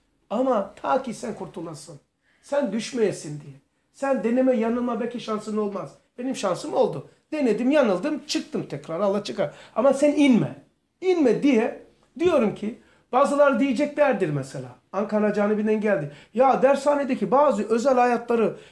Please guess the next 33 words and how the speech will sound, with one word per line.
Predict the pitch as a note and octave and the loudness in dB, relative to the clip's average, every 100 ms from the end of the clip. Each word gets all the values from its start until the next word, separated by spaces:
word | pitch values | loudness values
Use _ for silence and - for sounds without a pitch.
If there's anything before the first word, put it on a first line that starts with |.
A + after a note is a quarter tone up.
| _ | _
ya | G3+ C#4 | 0 2
genelliyor." | A3 D3+ A#3+ C#4 C#4+ D4 E4+ D#4+ A#3 - - _ _ _ | 2 4 6 8 6 6 6 6 4 0 -20 _ _ _
Evet | D4 E4+ F4+ - | 0 2 0 0
genelliyorum. | C4 C4 C4 B3 B3+ G3 D#3+ | 0 4 2 2 0 0 0
Dershanede | A#3 B3 A#3 G#3+ G3 | 0 0 2 2 2
özel | G3+ F3+ E3+ | 0 2 2
hayat | D#3 C#3+ - | 2 0 0
yok. | G3 B3 - - - _ _ _ _ - | 4 4 4 -6 -20 _ _ _ _ 0
Aynı | B3 C4 G#3 F#3 | 2 2 0 0
aile | - F#3+ F3+ A#3+ | 2 2 2 0
gibiyiz | A3+ A3 F#3+ D#3+ D3 F#3+ | 0 -2 -2 -4 -6 -2
ve | G#3+ G#3+ G#3+ | 0 0 0
evler | A3+ G3 F#3+ B3 C4+ | 2 4 4 4 4
de | A#3+ D#3 | 2 2
böyledir. | E3 C3+ C3 - - _ _ _ _ _ D#4+ | 2 0 -4 -12 -20 _ _ _ _ _ -2
Böyle | F#4 F4+ D4 | 0 2 2
bak | A3 - A3 | 2 0 -6
diyorum. | D#3+ C3 - _ _ _ _ _ _ _ _ | -6 -6 -10 _ _ _ _ _ _ _ _
Mesela | A3+ F4 F4 C4+ | 0 0 4 4
ne? | B3 C#4 F3+ - - _ _ - | 6 4 4 -2 -14 _ _ 0
Ben | B3 E4+ D#4 | 2 4 2
dedim, | C4 A3+ B3+ C4 G3+ | 0 0 -2 -4 0
"Yok | D#4+ F4+ F4+ | 2 2 2
mu | D4 | 2
yani? | C4 A3 G#3+ | 4 2 0
Kim, | - D4+ G#3 | -2 -2 2
kimizden | D#4 D#4+ A#3+ C4+ B3 A#3+ | 2 4 2 4 2 2
giz-, | G3+ A3 F#3 E3+ | -6 -6 -8 -4
gizleyeceğiz? | G#3+ F3+ G3 F3+ F3 A#3 | -2 0 0 0 2 4
Hangi | D4 C#4 | 4 2
cemaat, | A#3+ B3 G#3+ G#3 | 4 4 4 4
hangi | B3+ D#4 D4+ | 2 4 4
ev? | A#3 | 4